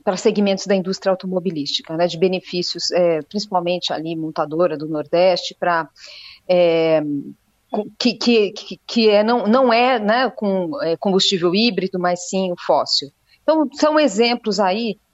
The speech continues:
é, de medidas que eu acho que tinham que ser tiradas, fora os benefícios que foram criados de última hora. Olha, o fato de ter essa sinalização na, na Câmara, ou essa possibilidade na Câmara,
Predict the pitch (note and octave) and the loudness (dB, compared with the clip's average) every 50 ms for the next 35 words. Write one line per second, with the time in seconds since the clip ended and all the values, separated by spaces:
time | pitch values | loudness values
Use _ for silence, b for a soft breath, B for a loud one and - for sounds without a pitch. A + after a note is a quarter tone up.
0 | _ _ _ _ _ - F3+ G3 F#3+ F#3+ F#3+ F#3 F#3 F3+ F3+ F3+ F3+ F3 F3 E3+ | _ _ _ _ _ 2 4 6 6 6 6 6 6 6 6 6 6 6 6 6
1 | E3+ E3+ E3 D#3+ D#3+ D#3 D#3 D3+ D#3 - - D#3 - D#3 D3 F3 G#3+ A3 G#3 E3+ | 4 4 2 2 0 -2 -2 -4 -6 -10 -12 -16 -10 -6 -2 0 2 2 2 2
2 | G3 A3 G3+ G#3 G#3 - A3 G3+ G3 - - F#3+ - - G#3 G3+ - - G#3+ G#3+ | 2 0 0 0 0 0 0 0 0 -4 -8 -8 -6 -6 -6 -4 -2 -2 0 0
3 | - B3+ C4 C#4 C4 D4 - - - C#4 C4+ C#4+ C#4+ D4+ C4 C4 A#3+ G#3 A3 B3 | 2 2 2 2 0 -2 -2 0 2 2 4 4 2 2 0 0 0 0 2 2
4 | B3 B3 A#3+ - - A#3 - - - - - G#3+ - A3+ A3 A3 - A#3 G#3+ G3+ | 2 0 -2 -4 -6 -8 -6 -8 -8 -10 -10 -10 -8 -8 -8 -8 -4 -2 0 0
5 | G3 G3 F#3 G3 F3 G3 G3 G3+ G3 - - A3+ G#3 G#3 G3+ E3 D3 C3+ B2+ C3 | 0 0 -2 -6 -6 -4 -4 -4 -4 -6 -4 0 2 2 2 4 2 0 0 -2
6 | A#2 - _ B B B B B B B B - D4 B3+ G#3 - - - - C4 | -4 -8 _ B B B B B B B B 0 2 2 4 4 2 0 0 -4
7 | A#3+ - - - D#4 F4+ F#4 F4+ - B3+ A#3+ B3 - - A#3 G#3+ G#3 - G#3 G3 | -8 -4 0 0 2 2 0 -2 -4 -4 -4 -2 0 0 0 0 0 -2 -4 -6
8 | - - G#3+ G3 F#3 F#3 F3+ E3+ D#3+ E3+ D#3 - - - - A3 G#3 F#3 D#3+ D3 | -4 -4 -2 -2 0 0 -2 -2 -2 -4 -4 -6 -6 -4 0 0 0 0 -2 -6
9 | D3 - _ _ _ _ _ _ _ _ _ - D#3+ D#3+ D#3+ D#3+ D3+ - D3 D#3 | -10 -18 _ _ _ _ _ _ _ _ _ -10 -6 -6 -4 -4 -4 -6 -6 -8
10 | D3 - - - A3 G#3 G3 F3 E3 D#3+ D3 D3 D3+ - B B B B B B | -10 -6 -2 0 2 2 2 2 0 -2 -4 -6 -8 -12 B B B B B B
11 | B B B B B - F#3+ F#3+ G3 F#3+ - G#3+ F#3 E3+ - G#3 G3+ G3 - F3 | B B B B B 0 2 2 2 2 2 0 0 0 0 -2 -2 -2 -4 -4
12 | E3 F3+ F#3 D3 F3+ E3+ E3 D#3+ E3 F3 E3 D#3+ - - - A#3+ A#3 A3+ G3+ F3 | -4 -4 -2 0 0 0 0 -2 -4 -4 -6 -6 -6 -2 0 0 2 2 0 0
13 | E3+ E3 D#3+ D#3+ | -2 -4 -4 -6